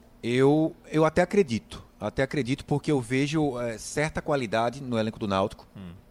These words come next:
Speaker 1: Como eu acabei de falar, do meio pra frente, o Náutico tem até qualidade superior a pelo menos dez equipes da Série B.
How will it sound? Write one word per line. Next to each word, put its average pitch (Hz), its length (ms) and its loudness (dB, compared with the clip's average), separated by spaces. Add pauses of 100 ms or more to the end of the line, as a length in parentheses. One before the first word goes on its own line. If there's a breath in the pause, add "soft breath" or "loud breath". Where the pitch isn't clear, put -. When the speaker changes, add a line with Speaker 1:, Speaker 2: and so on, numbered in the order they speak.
(260)
Speaker 1:
Como 104 160 -4
eu 113 40 2
acabei 127 200 2
de 123 60 -6
falar, 123 160 2
do 117 80 0
meio 120 160 0
pra 131 140 0
frente, - 420 -4 (480 loud breath)
o 120 80 -6
Náutico 117 320 0
tem 127 420 -2
até 120 160 -6
qualidade 131 340 -2
superior 123 380 -2
a 131 40 0
pelo 127 180 -4
menos 135 200 -8
dez 120 300 -4
equipes 110 300 -10
da 113 120 -4
Série 120 260 -4
B. 85 220 -6